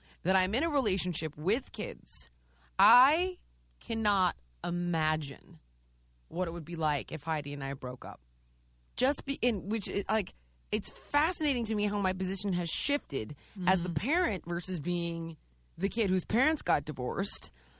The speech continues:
Speaker 1: And it, it's just, I just think to myself, like, "How does this work?" And, and I, I honestly think it's more about me.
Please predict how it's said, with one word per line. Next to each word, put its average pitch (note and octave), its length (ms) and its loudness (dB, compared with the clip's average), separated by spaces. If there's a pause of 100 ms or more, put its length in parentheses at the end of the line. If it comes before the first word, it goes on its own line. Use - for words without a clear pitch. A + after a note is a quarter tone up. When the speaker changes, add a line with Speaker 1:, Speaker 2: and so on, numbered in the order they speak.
(240)
Speaker 1:
And A3 500 2 (140)
it, A#3+ 240 2
it's A#3 200 0
just, B3 340 0
I G#3 80 -2
just G#3+ 200 -2
think A#3 160 -2
to G3+ 80 -4
myself, G#3 500 2
like, G3+ 160 -2 (400)
"How - 220 -6
does G#4+ 100 -2
this D4+ 180 -4
work?" G#3 720 -6
And, C4 140 2
and D4+ 300 2
I, D4 100 4
I - 80 -4
honestly F4+ 380 0
think C4 200 -2
it's G#3+ 140 -4
more A3 440 2 (840)
about G#3 300 6
me. A3 380 2